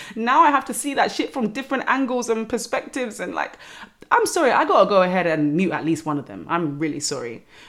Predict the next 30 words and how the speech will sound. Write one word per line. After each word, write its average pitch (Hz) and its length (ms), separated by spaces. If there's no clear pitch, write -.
And 202 240
it's 294 140
funny 370 220
because 208 460
this 240 300
is 226 140
coming 226 240
from 190 180
someone 156 460
whose 151 360
main 180 380
love 180 180
language 147 440
is 233 120
actually 302 260
physical 302 300
touch. - 460
Like, - 300
believe 254 240
it 247 40
or 190 80
not, 165 280
contrary 226 360
to 190 120
my 180 460
online 180 340
persona, 160 400
I'm 165 160
extremely 196 720
soft - 680